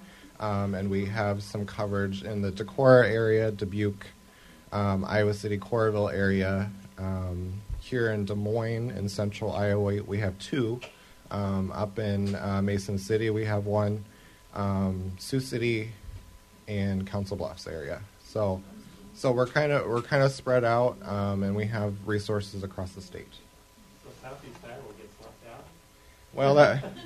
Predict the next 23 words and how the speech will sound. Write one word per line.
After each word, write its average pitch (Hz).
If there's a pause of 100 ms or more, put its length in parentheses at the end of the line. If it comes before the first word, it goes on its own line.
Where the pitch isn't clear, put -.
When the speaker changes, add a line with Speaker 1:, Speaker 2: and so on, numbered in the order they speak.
(140)
Speaker 2:
<laughs> -
Speaker 1:
not 180
necess-, 233
uh, 147
we 160
don't 170
have 165
a 147
local 160
level, 120
but 113
you 120
can, 123
uh, 113 (180)
certainly 123
reach 117
out 98
to 110
me, 98 (240)
um, 95
with 95
any 90
questions. -